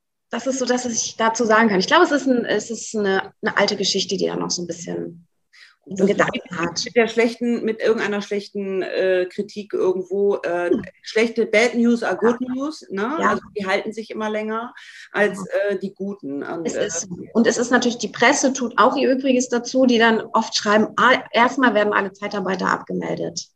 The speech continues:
Speaker 1: Ja, natürlich, weil sie die schnell
Speaker 2: Ja, klar.
Speaker 1: abmelden können. Klar, es hat, ähm, hat alles Vor- und Nachteile, aber ich glaube, dass es immer mehr Vorteile bringt,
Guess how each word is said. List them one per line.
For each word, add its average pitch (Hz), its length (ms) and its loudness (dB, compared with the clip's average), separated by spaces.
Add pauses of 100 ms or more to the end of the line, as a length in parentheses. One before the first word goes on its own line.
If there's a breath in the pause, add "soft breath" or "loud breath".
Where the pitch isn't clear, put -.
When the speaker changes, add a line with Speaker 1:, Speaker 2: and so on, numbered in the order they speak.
(960 soft breath)
Speaker 1:
Ja, 233 220 2
natürlich, 220 520 2
weil 185 160 6
sie 208 100 -2
die 208 140 -2
schnell 226 840 4 (480)
Speaker 2:
Ja, 208 100 -4
klar. 185 220 -4
Speaker 1:
abmelden 170 320 -8
können. 175 300 -8
Klar, - 340 0 (480 loud breath)
es - 180 -10
hat, - 360 0
ähm, 208 460 -2 (320 soft breath)
hat - 220 -2
alles 339 200 6
Vor- 269 180 2
und 247 80 6
Nachteile, 269 560 4
aber 220 200 2
ich 196 140 -4
glaube, 208 280 0
dass 190 180 -6
es - 240 -20
immer 226 280 2
mehr 202 260 -2
Vorteile 175 480 -8
bringt, 170 500 -12